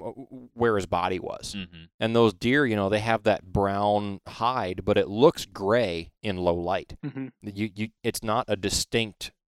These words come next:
Speaker 1: you know, jump out at you color, which is part of what makes 'em really hard to see
Speaker 3: The
Speaker 1: in,
Speaker 3: underside
Speaker 1: in
Speaker 3: of the
Speaker 1: Yeah.
Speaker 3: the rest of the guard hair is, is gray.
Speaker 1: Yeah.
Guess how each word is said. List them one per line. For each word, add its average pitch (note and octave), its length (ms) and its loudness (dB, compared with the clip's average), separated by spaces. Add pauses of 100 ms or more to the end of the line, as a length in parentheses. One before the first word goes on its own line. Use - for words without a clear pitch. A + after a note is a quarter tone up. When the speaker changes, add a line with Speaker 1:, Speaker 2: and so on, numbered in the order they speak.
(280)
Speaker 1:
you G2+ 100 -12
know, E2+ 140 -10
jump F#2+ 380 2
out F#2+ 180 0
at F2+ 180 -4
you E2 120 -10
color, G2+ 400 0
which F#2 260 -6
is F#2 80 -10 (100)
part G#2 220 -2
of G2 60 -2
what G2 160 -2
makes F#2+ 260 -8
'em E2+ 320 -16
really G#2+ 340 -4
hard F#2+ 300 -4
to F2 80 -10
see A#2 340 -6
Speaker 3:
The F2+ 100 -4
Speaker 1:
in, G2 60 -2
Speaker 3:
underside C3 540 -2
Speaker 1:
in C3 80 -4
Speaker 3:
of - 40 -20 (100)
the C#3 160 -6 (400)
Speaker 1:
Yeah. D3 260 -2 (140)
Speaker 3:
the C#3 100 4
rest D#3 240 8
of C#3+ 80 4
the B2+ 100 2
guard A#2+ 400 0
hair - 280 -10 (160)
is, - 460 -10 (220)
is B2+ 180 0
gray. - 520 -8
Speaker 1:
Yeah. G#2 220 0